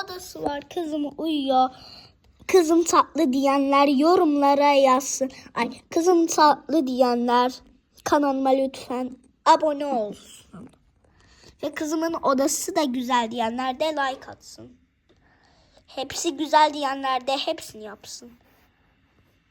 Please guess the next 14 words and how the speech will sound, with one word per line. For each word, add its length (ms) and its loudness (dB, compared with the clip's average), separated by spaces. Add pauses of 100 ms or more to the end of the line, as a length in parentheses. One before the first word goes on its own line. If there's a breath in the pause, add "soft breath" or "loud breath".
(340)
Geldi 380 -2
sıra 360 -4
üçü. 360 -14 (260 loud breath)
Arkadaşlar 720 2
bu 100 0
arada 380 -4
siz 300 -8
bunu 220 -8
biliyor 280 -8
muydunuz? 600 -10 (320 soft breath)
Bu 80 -6
normalde 540 -4
iki 300 -14
kat 220 -8